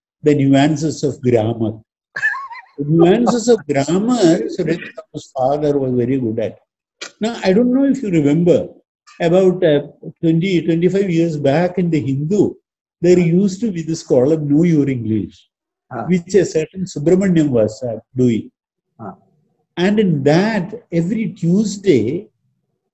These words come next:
Speaker 1: uh, no, this column was every Tuesday. In one week, he had reproduced the first year question paper of Madras University in nineteen fifty-eight.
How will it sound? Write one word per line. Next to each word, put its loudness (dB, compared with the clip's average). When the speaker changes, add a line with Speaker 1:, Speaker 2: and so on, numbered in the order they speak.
Speaker 1:
uh, -4
no, 0
this 0
column 4
was 0
every -2
Tuesday. -2
In 0
one 2
week, 0
he 2
had 2
reproduced -4
the -4
first 2
year -2
question -4
paper -4
of 2
Madras 0
University 0
in -4
nineteen -2
fifty-eight. 0